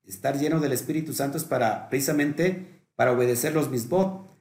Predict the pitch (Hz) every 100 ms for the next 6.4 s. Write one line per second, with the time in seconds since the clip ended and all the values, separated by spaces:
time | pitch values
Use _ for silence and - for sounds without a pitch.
0 | _ 127 131 131 - - 120 123 123 123
1 | 147 143 139 170 165 127 117 117 143 147
2 | 170 196 208 - - _ _ _ _ _
3 | _ _ _ 139 147 170 156 - 123 127
4 | 165 175 156 147 165 165 160 190 175 175
5 | 262 - - 110 113 117 190 190 185 196
6 | 233 - - -